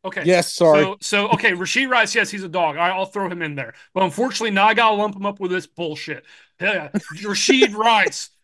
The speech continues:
Speaker 1: Justin Watson, Richie James, Marquez Valdez-Scantling, the fucking gardener from fucking Home Depot, the mailman who came to my fucking box today. He's gonna get done. I don't know.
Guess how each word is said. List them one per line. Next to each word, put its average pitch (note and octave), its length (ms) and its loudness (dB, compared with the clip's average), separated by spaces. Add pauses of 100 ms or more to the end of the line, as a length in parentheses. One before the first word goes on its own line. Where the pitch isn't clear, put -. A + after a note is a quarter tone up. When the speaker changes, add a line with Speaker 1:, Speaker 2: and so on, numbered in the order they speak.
(140)
Speaker 1:
Justin G#3+ 600 -4
Watson, G3 580 0 (240)
Richie A3+ 440 0
James, E3+ 580 -2 (160)
Marquez A#3 580 0
Valdez-Scantling, G#3+ 1300 -6 (240)
the G3 100 -6
fucking A#3 520 -6
gardener A#3+ 480 0
from G#3 160 -12
fucking A#3+ 360 -4
Home A3+ 340 -6
Depot, F#3 560 -12 (200)
the G#3 100 -8
mailman G#3+ 640 -4
who F#3 60 -10
came G#3+ 220 -10
to A3+ 60 -18
my A3 100 -8
fucking A3 400 -10
box A3 340 -2
today. C#3+ 320 -12
He's D4+ 160 -6
gonna G4 140 -6
get D#4+ 180 -6
done. D4 180 -6
I C#4+ 80 0
don't F4 180 -8
know. B3 160 -12